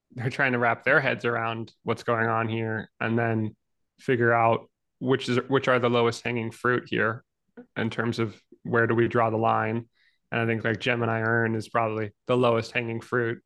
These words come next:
for the, for them over the last six months or whatever, you know, whatever time they've been focused on this as the next target for them. But, you know, I think that we have to remember that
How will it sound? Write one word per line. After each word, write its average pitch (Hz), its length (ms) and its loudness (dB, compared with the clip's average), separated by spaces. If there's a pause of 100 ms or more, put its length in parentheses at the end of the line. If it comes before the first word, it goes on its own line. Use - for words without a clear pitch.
(280)
for 117 180 0
the, 113 180 -2
for 120 180 4
them 113 200 2
over 110 200 0
the 110 80 0
last 110 560 -2
six - 260 -4
months 110 300 -2
or 113 80 0
whatever, 110 480 0 (380)
you 110 100 -8
know, 104 120 -4
whatever 113 340 -2
time 113 300 -4
they've 110 140 -2
been 110 160 -4
focused 110 400 -4
on 113 240 -4 (920)
this 117 300 -2
as 110 180 0
the 113 100 -2
next 117 240 -2
target 120 380 -2
for 120 140 -2
them. 120 300 0 (540)
But, 135 300 2 (600)
you 151 80 0
know, 143 80 4
I 139 40 0
think 175 220 2
that 131 380 2 (440)
we 143 140 -4
have 156 140 -2
to 151 100 0
remember 131 360 2
that 120 220 2